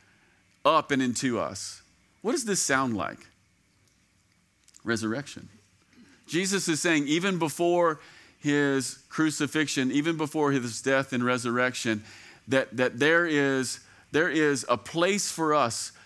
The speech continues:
to receive the life of God, and it is, it, it's always a resurrection place. It is coming out of the ground through Jesus and into us. And I hope you notice,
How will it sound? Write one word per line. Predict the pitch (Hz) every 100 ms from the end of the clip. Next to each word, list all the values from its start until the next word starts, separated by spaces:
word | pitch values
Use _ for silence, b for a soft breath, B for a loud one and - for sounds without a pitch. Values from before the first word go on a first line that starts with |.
| B
to | 156
receive | 135 131 - 151 143
the | 127
life | 127 135 131
of | 113
God, | 123 131 156 -
and | 120
it | 127 120
is, | 113 107 - -
it, | 117 - -
it's | 120
always | 147 160 135 113
a |
resurrection | 110 113 101 101 104 101 104 90
place. | 98 64 - - b
It | 143 143
is | -
coming | 147 131 107 -
out | 117 120
of | 131
the | 117
ground | 104 113 113 113 113 B B B
through | - 143 156 170
Jesus | 117 139 151 135 143 139 - - B B B B -
and | 123
into | 135 131 131
us. | 104 110
And | 127
I |
hope | 131 165 180 - - -
you | 131
notice, | 139 139 147 143 139 - -